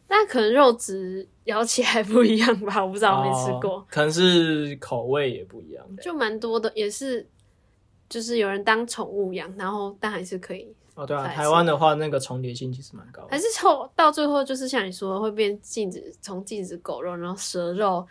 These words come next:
Speaker 1: 蛙肉，然后
Speaker 2: 哦。
Speaker 1: <laughs> 到最后就都不要吃肉。
Speaker 2: 有一派，有一派人是为了要禁止吃狗肉这件事情，他的说法是这样子。
Speaker 1: 那素，素肉是用什么做的啊？
Speaker 2: 大豆。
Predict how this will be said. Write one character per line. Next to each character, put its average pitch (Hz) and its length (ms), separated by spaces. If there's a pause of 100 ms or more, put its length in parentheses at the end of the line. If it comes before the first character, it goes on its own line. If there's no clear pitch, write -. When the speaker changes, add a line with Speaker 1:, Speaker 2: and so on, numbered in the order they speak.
(240)
Speaker 1:
蛙 196 280
肉， 202 260
然 262 140
后 277 160
Speaker 2:
哦。 147 640
Speaker 1:
<laughs> - 160
到 240 100
最 240 160
后 226 80
就 220 120
都 220 160
不 190 100
要 180 140
吃 226 260
肉。 285 240
Speaker 2:
有 151 160
一 156 60
派， 196 340 (220)
有 151 140
一 - 20
派 208 180
人 147 220
是 156 320
为 160 160
了 147 80
要 143 100
禁 147 180
止 131 120
吃 - 200
狗 131 200
肉 131 60
这 131 60
件 131 140
事 131 160
情， - 160
他 131 100
的 127 60
说 113 220
法 - 180
是 110 140
这 - 40
样 - 160
子。 - 120 (420)
Speaker 1:
那 359 140
素， 302 360
素 262 360
肉 226 180
是 196 420 (120)
用 202 200
什 202 60
么 180 140
做 - 220
的 - 80
啊？ - 120 (720)
Speaker 2:
大 139 180
豆。 127 380